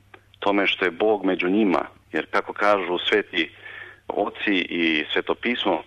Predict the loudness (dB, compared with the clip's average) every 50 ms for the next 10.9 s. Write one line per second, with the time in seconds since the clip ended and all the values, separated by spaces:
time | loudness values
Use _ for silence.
0 | -10 -20 -20 -20 -20 -20 -20 -20 -20 -16 -12 -8 -6 -6 -4 -2 -2 -2 0 0
1 | 0 0 0 -2 -2 -4 -8 -12 -18 _ _ 0 2 4 4 4 2 0 -2 -4
2 | -2 -2 -2 -2 0 -2 -2 0 0 0 0 0 -2 -2 -2 -2 -4 -6 -6 -4
3 | -2 0 0 0 0 0 -2 -2 -2 0 2 2 2 2 2 2 0 0 -4 -10
4 | -20 -20 -20 -20 -16 _ -4 -4 -2 0 2 2 2 2 0 0 0 -2 0 0
5 | 0 0 2 0 0 0 0 -2 0 2 2 2 2 0 0 -2 0 2 2 2
6 | 2 2 0 0 0 0 2 2 2 2 2 0 -2 -2 0 0 2 2 0 0
7 | -4 -6 -10 -6 _ 0 0 2 2 2 2 2 2 0 -2 -4 -8 _ -18 -14
8 | -10 -8 -8 -6 -6 -6 -6 -8 -10 -10 -6 -4 -4 -2 0 2 2 2 2 0
9 | 2 2 2 4 2 2 2 2 2 2 2 2 2 2 2 0 0 0 0 0
10 | 2 0 0 -2 -4 -4 -2 -2 -2 -2 0 0 2 2 2 2 0